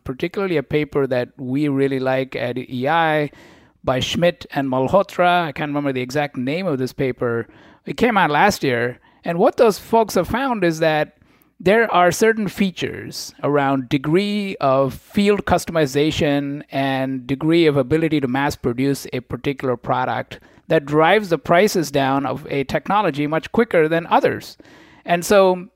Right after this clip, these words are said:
the worst case scenario is something that is non-modular, cannot be really factory produced at scale, and every single field installation has to be highly customized. And that's what C C S is. And that's why we're not seeing much progress in that technology.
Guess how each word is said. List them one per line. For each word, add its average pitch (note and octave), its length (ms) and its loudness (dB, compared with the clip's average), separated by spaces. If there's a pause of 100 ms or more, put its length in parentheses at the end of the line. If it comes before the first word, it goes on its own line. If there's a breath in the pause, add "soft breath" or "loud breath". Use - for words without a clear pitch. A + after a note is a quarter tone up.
(260)
the F3+ 160 2
worst A#3 400 4
case A#3 200 6
scenario F#3+ 520 2
is E3 180 0
something F#3+ 480 0
that D#3+ 240 2
is D#3 360 0
non-modular, G3+ 1080 4
cannot E3+ 380 -2
be G3 100 4
really G3 300 4
factory F3+ 420 -2
produced F3 460 0
at F3 140 0
scale, D#3 600 0
and G3+ 460 -2
every G3 560 2
single F#3+ 420 0
field G#3+ 360 0
installation C#3+ 560 -2
has D3 220 -4
to F3 60 -10
be D3+ 120 -6
highly F#3 500 -2
customized. D#3+ 760 -8
And C3+ 160 -6
that's D#3 220 -4
what D#3+ 160 0
C D#3+ 140 -8
C D3 180 -6
S C#3 140 -4
is. F#3+ 420 -8 (100)
And B2+ 140 -10
that's C#3 180 -8
why A#2+ 200 -4
we're C#3+ 160 -6
not E3 200 -10
seeing E3 380 -6
much B2 260 -14
progress - 520 -16
in B3+ 140 -12
that C#3+ 140 -16
technology. - 600 -18